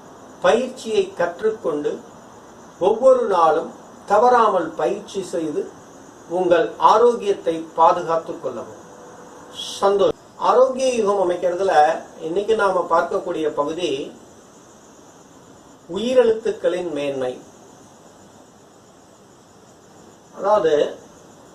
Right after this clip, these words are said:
அறம் செய்ய விரும்பு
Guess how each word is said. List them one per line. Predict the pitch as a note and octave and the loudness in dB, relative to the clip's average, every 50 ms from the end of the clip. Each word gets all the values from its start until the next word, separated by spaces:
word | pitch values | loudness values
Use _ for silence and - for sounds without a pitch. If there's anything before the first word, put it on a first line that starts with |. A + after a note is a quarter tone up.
| - - - - - - - - - - - - - - - - - - - - - - - - - - - - - - - - - | -20 -20 -20 -20 -20 -20 -20 -20 -20 -20 -20 -20 -20 -20 -20 -20 -20 -20 -20 -20 -20 -20 -20 -20 -20 -20 -20 -20 -20 -20 -20 -10 0
அறம் | A3+ - - A3 B3+ C#4 C4+ | 2 2 4 4 4 2 0
செய்ய | A#3 - - A3 G3+ G3+ G3+ G#3+ G#3 | -4 -2 0 0 0 2 0 -2 -2
விரும்பு | E3 D#3+ E3+ E3+ F3 E3 D#3+ D#3+ D#3 D3 C3+ - | -2 -4 -2 -2 -2 -2 -2 -2 -2 -2 -2 -4